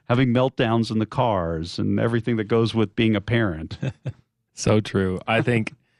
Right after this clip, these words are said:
Speaker 2: one of my favorite parts of who April is and, and how she's really brought her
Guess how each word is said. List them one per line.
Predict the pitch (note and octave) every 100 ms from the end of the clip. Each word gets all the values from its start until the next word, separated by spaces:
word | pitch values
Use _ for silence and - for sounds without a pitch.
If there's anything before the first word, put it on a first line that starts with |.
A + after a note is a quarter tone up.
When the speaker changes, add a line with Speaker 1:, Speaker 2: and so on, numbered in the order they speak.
| _ _
Speaker 2:
one | B2+ A#2 A2+
of |
my | A2+ G#2+
favorite | - A2 G#2 G2+ G2 - _ _ _
parts | - A2 G2+ -
of | - G2 G2 F#2 F#2 E2+ -
who | G2+
April | G#2 G#2 G2+
is | G2+ F#2 -
and, | - G#2
and | G2+ F#2+ F#2+
how | G#2+ G#2
she's | G2 G#2+ G2+
really | G2
brought | F2+ G2 F#2+
her | G2+ G2+